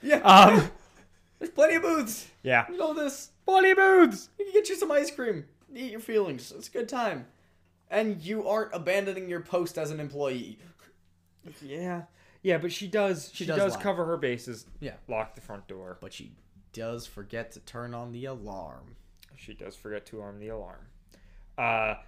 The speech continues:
Speaker 2: then someone comes in, pu-,
Speaker 1: Pushes.
Speaker 2: oh, pushes a chair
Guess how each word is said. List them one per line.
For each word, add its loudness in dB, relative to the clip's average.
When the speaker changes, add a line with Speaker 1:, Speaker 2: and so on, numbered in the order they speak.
Speaker 2:
then -6
someone -8
comes -8
in, -4
pu-, -6
Speaker 1:
Pushes. -4
Speaker 2:
oh, 4
pushes -4
a 0
chair -2